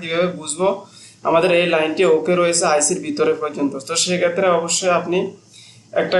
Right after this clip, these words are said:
কাজ করতে পারেন, সেটা হচ্ছে সলি-, আহ, ইয়ার পাশে, অর্থাৎ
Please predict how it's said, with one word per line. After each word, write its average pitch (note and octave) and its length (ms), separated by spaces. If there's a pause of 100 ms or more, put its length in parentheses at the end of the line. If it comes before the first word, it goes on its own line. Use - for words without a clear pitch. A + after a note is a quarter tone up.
(100)
কাজ E3 120 (100)
করতে D#3+ 280
পারেন, E3+ 200
সেটা D#3+ 400
হচ্ছে E3+ 280 (520)
সলি-, D#3+ 360
আহ, D#3+ 160 (200)
ইয়ার E3+ 160 (100)
পাশে, E3+ 240 (140)
অর্থাৎ F#3 260